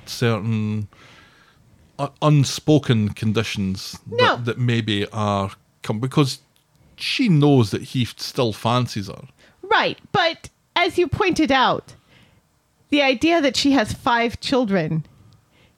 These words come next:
Speaker 2: and he's, like, a single man about town,
Speaker 1: As you said,
Speaker 2: that
Speaker 1: she did say
Speaker 2: would,
Speaker 1: that.
Speaker 2: that would make one's balls shrivel up
Speaker 1: Mm.
Speaker 2: into their body,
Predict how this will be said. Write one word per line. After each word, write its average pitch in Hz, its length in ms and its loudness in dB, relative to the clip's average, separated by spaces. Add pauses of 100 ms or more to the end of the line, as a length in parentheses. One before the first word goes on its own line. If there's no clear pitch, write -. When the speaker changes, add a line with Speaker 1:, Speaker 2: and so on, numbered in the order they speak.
Speaker 2:
and 214 120 0
he's, 277 260 0
like, 220 280 0
a 208 80 2
single 247 400 2
man 220 240 4
about 202 300 0
town, 185 600 0 (220)
Speaker 1:
As 113 180 0
you 117 60 2
said, 117 240 4
Speaker 2:
that 277 200 2
Speaker 1:
she 123 80 2
did - 80 2
say - 140 4
Speaker 2:
would, 110 80 -2
Speaker 1:
that. - 100 -6 (480)
Speaker 2:
that 285 200 0
would 349 200 0
make 311 300 0 (360)
one's 262 220 2
balls 254 440 2
shrivel 208 380 -2
up - 200 0
Speaker 1:
Mm. 127 100 0
Speaker 2:
into 110 160 0
their 196 120 0
body, 175 480 -2